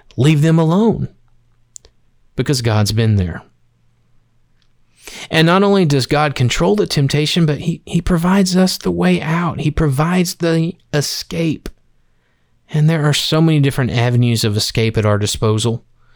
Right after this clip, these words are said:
Maybe it's Scripture. You know, when Jesus was tempted, that was his escape, was Scripture. He replied, "It is written." And that's a great method for us as well.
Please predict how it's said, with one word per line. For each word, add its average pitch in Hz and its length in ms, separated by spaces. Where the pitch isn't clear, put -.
Maybe 160 280
it's 127 140
Scripture. - 720
You 135 100
know, 131 60
when 131 140
Jesus 147 440
was 123 160
tempted, 120 360
that 123 160
was 127 160
his 123 240
escape, 107 520
was 120 140
Scripture. - 560
He 147 140
replied, 123 640
"It 120 160
is 120 160
written." 107 460
And 135 140
that's 147 180
a 139 60
great 120 340
method 117 380
for 120 140
us 110 280
as 110 140
well. 85 400